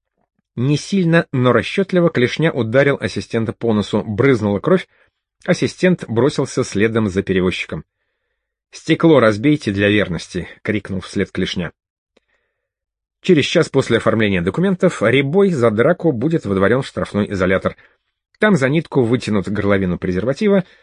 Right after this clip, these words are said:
и, перевернув перевозчика вниз головой, выльют спирт в подставленный сосуд,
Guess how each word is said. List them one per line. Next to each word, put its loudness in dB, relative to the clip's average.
и, 2
перевернув 4
перевозчика 2
вниз -2
головой, 4
выльют 0
спирт -4
в -20
подставленный 0
сосуд, -4